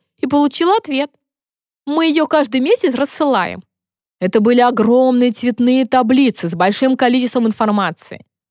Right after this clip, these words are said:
Врачи после двенадцатичасовой смены их открывали, убеждались, что напротив их фамилии нет пометки «уволить», и закрывали. Юля же, как фасилитатор, использовала визуализацию.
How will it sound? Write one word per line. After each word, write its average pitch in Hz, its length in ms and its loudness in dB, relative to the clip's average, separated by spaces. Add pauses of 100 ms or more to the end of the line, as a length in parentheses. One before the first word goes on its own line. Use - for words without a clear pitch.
(180)
Врачи 240 540 2
после 277 300 0
двенадцатичасовой 269 1300 0
смены 285 480 0
их 240 120 -2
открывали, 196 840 -2 (540)
убеждались, 320 680 2
что 285 100 -6
напротив 277 440 0
их 220 120 -10
фамилии 262 420 0
нет 269 300 0
пометки 233 480 -2
«уволить», 403 480 0 (180)
и 359 140 0
закрывали. 185 720 -4 (720)
Юля 220 640 0
же, - 260 -12 (460)
как 240 240 -2
фасилитатор, 208 1000 -2
использовала 262 680 0
визуализацию. 254 1120 -2